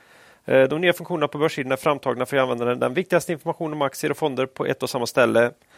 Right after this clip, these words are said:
Eh, sidorna kan även anpassas efter behov och intresse. Det är modernt det här.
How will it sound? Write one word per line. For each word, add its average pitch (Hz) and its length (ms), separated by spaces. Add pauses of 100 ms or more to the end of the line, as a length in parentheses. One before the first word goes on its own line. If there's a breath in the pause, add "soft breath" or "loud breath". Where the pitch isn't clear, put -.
(300 soft breath)
Eh, 120 260
sidorna 123 440
kan 151 120
även 131 140
anpassas 127 560
efter - 220
behov 113 320
och - 160
intresse. 139 600 (520)
Det - 100
är 117 40
modernt 135 420
det 131 80
här. 101 160